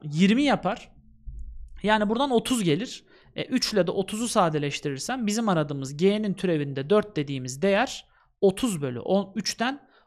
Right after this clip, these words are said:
on çıkmış olacaktır. Anlaştık mı kırk üçüncü soruda? G'nin, e, içinin türevi mevzusunda çarpımın türevi de için içine girebilir. Üşenmeden hem içinin türevini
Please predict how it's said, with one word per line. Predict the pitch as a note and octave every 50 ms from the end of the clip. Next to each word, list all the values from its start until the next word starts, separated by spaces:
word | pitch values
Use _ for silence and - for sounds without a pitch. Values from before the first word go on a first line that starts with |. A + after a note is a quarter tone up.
| _ _ -
on | - G#3 A3 G#3+ F#3+
çıkmış | G3 - - C#3+ - _ - A3 B3 - - - - _
olacaktır. | - - C#3 A2+ - G#2 - - - - - - - - - - - - - - - - - - - - - _ -
Anlaştık | F#3 F#3+ G#3+ A#3 A3+ - - - -
mı | C4 A#3
kırk | - A3 G3+ -
üçüncü | - - - G#3+ G3+ F#3
soruda? | - - F#3+ F3+ F3+ A#3+ D4+ - - - - - - - - - - - - - D#3+
G'nin, | D#3 F3 G3+ G#3 G#3+ A3 A#3 A3+ - -
e, | F3 D#3+ D#3 D3+ D3+ D3+ D3+ D3+ D3 D3 D3 C#3+ C#3+ C3+ - -
içinin | G#3 - - - A#3 A#3+ A#3
türevi | A3+ - G#3 G#3+ G#3
mevzusunda | G3+ G3+ G3 G3 F#3 G3 - C4 A3+ A3 A3+ D4 D4+
çarpımın | - - A3 G#3 G3 G3 A3 A3+ A3+ A3
türevi | - G#3+ G#3 G3+ G3
de | F#3+
için | E3+ D#3+ - - D#3+
içine | D3+ - - D#3+ D#3 D3+
girebilir. | D3 C#3+ C#3+ D#3+ G3 D4 D#4+ - - - - - _ _ -
Üşenmeden | G3+ - - B3 A#3 G#3 F3+ E3 E3+ A#3 C#4+ C4+
hem | - B3 A#3+
içinin | G#3 F#3 - G3 F3 E3 D3+
türevini | - E3 D#3 D3 D#3+ G3 C#4+ E4+